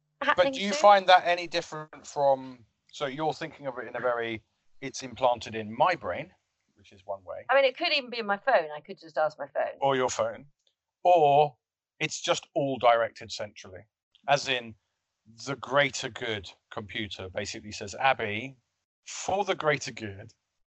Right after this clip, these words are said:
Speaker 2: this is what I've decided for you."
Speaker 1: Oh, what? So it's not even for me. It's just for the greater good.
Speaker 2: Well,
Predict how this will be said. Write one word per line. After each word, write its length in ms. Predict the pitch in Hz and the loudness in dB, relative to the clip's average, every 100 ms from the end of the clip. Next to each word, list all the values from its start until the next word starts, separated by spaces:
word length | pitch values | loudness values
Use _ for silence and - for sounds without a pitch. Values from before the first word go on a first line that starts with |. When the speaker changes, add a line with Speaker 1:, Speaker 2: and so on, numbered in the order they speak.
| _ | _
Speaker 2:
this 180 | 127 - | -10 -8
is 120 | 120 | -8
what 160 | 107 - | -10 -6
I've 200 | 104 95 | -8 -8
decided 420 | 101 135 120 92 | -14 -12 -12 -14
for 140 | _ | _
you." 180 | 92 92 - _ _ _ _ _ | -20 -20 -20 _ _ _ _ _
Speaker 1:
Oh, 100 | 202 | -10
what? 340 | 220 262 170 - | 0 2 2 -2
So 120 | 220 | -6
it's 160 | 196 254 | -6 -6
not 140 | 254 | -8
even 200 | 240 202 | -8 -10
for 140 | 185 202 | -10 -10
me. 520 | 208 233 185 143 - | -8 -8 -8 -10 -12
It's 240 | 170 - - | -12 -14 -14
just 340 | 180 - - | -14 -14 -12
for 80 | 196 | -6
the 100 | - | -2
greater 320 | 185 180 170 | 0 0 -2
good. 140 | 180 196 | 0 6
Speaker 2:
Well, 240 | 214 123 | 6 6